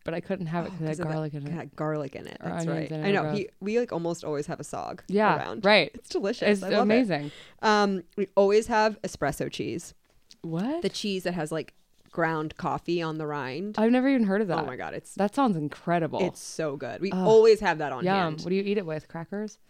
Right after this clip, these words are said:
Speaker 2: Just, like,
Speaker 1: By itself?
Speaker 2: gnaw off the block.
Speaker 1: Duh,
Speaker 2: Yeah, no.
Speaker 1: yes.
Speaker 2: I like to put it with some pepperoni.
Speaker 1: You do, you do love cheese and crackers.
Speaker 2: I love a
Speaker 1: Yes.
Speaker 2: charcuterie board.
Speaker 1: Yes, yes,
Speaker 2: For
Speaker 1: yes,
Speaker 2: sure. I always
Speaker 1: yes.
Speaker 2: like to have it on
Speaker 1: Yes.
Speaker 2: hand that if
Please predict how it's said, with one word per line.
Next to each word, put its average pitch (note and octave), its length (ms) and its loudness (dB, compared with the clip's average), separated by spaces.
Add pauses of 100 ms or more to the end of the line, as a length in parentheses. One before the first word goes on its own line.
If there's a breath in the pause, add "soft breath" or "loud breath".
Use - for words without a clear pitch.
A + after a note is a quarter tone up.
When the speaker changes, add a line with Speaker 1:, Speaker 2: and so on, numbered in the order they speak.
(180)
Speaker 2:
Just, - 340 -16
like, G#3+ 200 -10
Speaker 1:
By E3 120 -2
itself? E3+ 440 -2 (420)
Speaker 2:
gnaw F#3+ 300 -2
off - 180 -2
the - 80 -4
block. F#3+ 380 0
Speaker 1:
Duh, G3 80 6
Speaker 2:
Yeah, A3+ 360 12
no. A3 80 6
Speaker 1:
yes. G#3 420 12
Speaker 2:
I A#3+ 100 8
like C#4 160 4
to - 60 -8
put A#3 140 0
it G#3 60 -2
with G3+ 80 -4
some F#3 120 -8
pepperoni. D#3 440 -4
Speaker 1:
You B3 140 6
do, C#4+ 240 4
you B3 180 4
do B3+ 240 2
love G#3 280 6
cheese G3+ 200 -2
and F#3 120 -2
crackers. D3 380 0
Speaker 2:
I G#3 200 8
love A3 460 6
a F#3+ 40 6
Speaker 1:
Yes. D#3 320 6
Speaker 2:
charcuterie F3+ 560 -2
board. - 20 -
Speaker 1:
Yes, A3+ 440 8
yes, E3+ 400 4
Speaker 2:
For G3+ 120 0
Speaker 1:
yes, E3+ 160 4
Speaker 2:
sure. D3+ 140 0
I G3+ 120 8
always A3+ 500 6
Speaker 1:
yes. - 80 -20
Speaker 2:
like G3+ 220 2
to G#3 80 -2
have F3 220 2
it F3 80 -2
on E3+ 140 0
Speaker 1:
Yes. E3+ 140 0
Speaker 2:
hand F3 220 -2
that - 100 -8
if G#3+ 140 -8